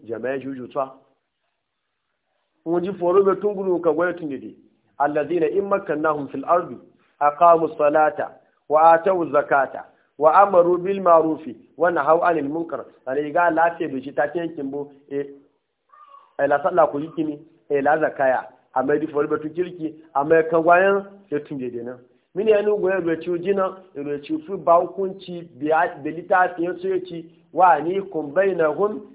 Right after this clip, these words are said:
bima anzalallah. Mini ya na ta ke do ciwo wa fe ke jimbe nan, mun ga fe di iqamatul hududu. Za na za wa lawa wa ga za ne ya lawa ko gwa ibn wa ku ni sabi za na zina ji wula je wa lawa di bla dari. Za na kaza fi jin shara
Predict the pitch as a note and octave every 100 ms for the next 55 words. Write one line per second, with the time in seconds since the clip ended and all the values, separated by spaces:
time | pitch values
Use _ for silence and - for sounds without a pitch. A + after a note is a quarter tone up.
0 | _ C3 C#3+ D3+ D#3+ D#3 C#3 B2+ D#3+ E3+
1 | D3 C3 B2+ - - _ - G#3 G#3+ G3+
2 | G3+ G3+ G3+ G3+ A3+ F3 D#3+ E3+ G3 F3
3 | D3+ G#3+ G#3+ G#3+ D#3+ D#3 F3+ F#3+ F#3+ F#3
4 | F#3+ _ D3+ D#3+ G3 D3 - G3 F3 F3+
5 | D3+ - E3 D#3+ E3+ F#3+ D3 C3 C3+ C3+
6 | E3 C#3+ D#3 C#3 - _ _ _ _ _
7 | _ _ _ _ C3 C3 C3+ D#3 D3 C3+
8 | C#3 D3 E3 D#3 D3+ D3+ D3 E3 C#3+ B2+
9 | D3+ D3+ D3 D3+ C#3+ D#3 D3 D3 D3 C3
10 | C#3+ C#3+ D#3+ D3+ D3 D3+ C#3+ C3 B2+ C#3+
11 | C3+ C3 B2 A#2+ C#3+ C#3 B2+ C3 C3 D3+
12 | D#3+ E3 D3+ C3 C#3 D#3 D#3 C#3+ C3+ E3
13 | D3+ B2+ C3 C#3 - _ _ C#3+ C#3+ C#3+
14 | C#3+ F3+ D#3+ D#3 C#3+ C3 D#3+ F3 E3+